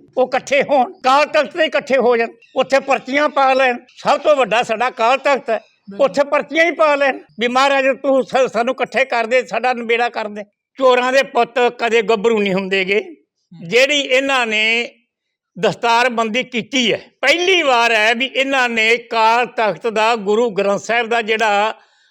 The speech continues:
Speaker 1: ਹੁਕਮ ਨਹੀਂ ਮੰਨਿਆ, ਚੋਰੀ ਕੀਤੀ ਹੈ।
Speaker 2: ਹੂੰ।
Speaker 1: ਨਾ ਗੁਰੂ ਗ੍ਰੰਥ ਸਾਹਿਬ ਮਹਾਰਾਜ ਉੱਥੇ,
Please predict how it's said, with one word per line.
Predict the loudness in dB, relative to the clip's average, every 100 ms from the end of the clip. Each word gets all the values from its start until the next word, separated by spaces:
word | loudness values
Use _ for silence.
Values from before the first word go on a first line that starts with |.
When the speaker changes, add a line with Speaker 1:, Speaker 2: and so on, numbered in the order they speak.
| _ _ 0
Speaker 1:
ਹੁਕਮ | 0 0 -2
ਨਹੀਂ | 0 0 0
ਮੰਨਿਆ, | -2 0 0 0
ਚੋਰੀ | 0 2 2 0
ਕੀਤੀ | -4 -8 -6 -8
ਹੈ। | -10
Speaker 2:
ਹੂੰ। | _ _ _ -20 -16 -4
Speaker 1:
ਨਾ | 0 2 2
ਗੁਰੂ | 0 2 2
ਗ੍ਰੰਥ | 2 0 -2 -2
ਸਾਹਿਬ | -2 0
ਮਹਾਰਾਜ | 0 2 2
ਉੱਥੇ, | 0 -2 -6